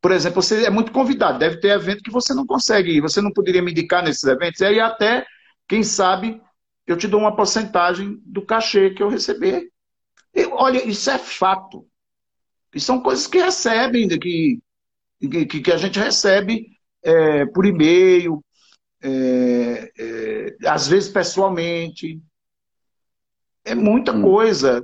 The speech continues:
Speaker 1: É, a questão do prêmio literário: como é que eu faço pra ganhar prêmio, como é que eu faço pra, você acha importante que, é, é, eu, eu, eu faça tal livro, para, para,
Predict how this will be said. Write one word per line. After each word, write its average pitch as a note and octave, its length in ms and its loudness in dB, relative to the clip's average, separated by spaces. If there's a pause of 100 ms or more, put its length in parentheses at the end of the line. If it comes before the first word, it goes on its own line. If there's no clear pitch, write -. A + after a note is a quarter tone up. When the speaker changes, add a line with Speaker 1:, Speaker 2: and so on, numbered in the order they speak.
Speaker 1:
É, B2+ 420 0
a C#3+ 80 0
questão G3 320 0
do F3+ 140 2
prêmio E3+ 240 0
literário: D3 640 2
como C#3+ 140 -2
é C#3 40 -2
que C#3+ 80 -4
eu C3 60 -4
faço C3 200 -2
pra C#3 100 -2
ganhar C3 300 -2
prêmio, C#3 480 0
como C3+ 140 -4
é C3 40 -4
que C3+ 80 -4
eu C3 60 0
faço C3+ 340 -2
pra, B2+ 400 0 (800)
você B2+ 280 0
acha D3 180 -2
importante D3 720 -2
que, C3 400 0 (640)
é, G#2+ 60 -10
é, B2+ 680 0
eu, B2 200 4
eu, C3+ 420 4
eu C3 120 4
faça C#3 380 0
tal C#3 180 2
livro, D3+ 360 2
para, D3 200 0
para, C3+ 160 -2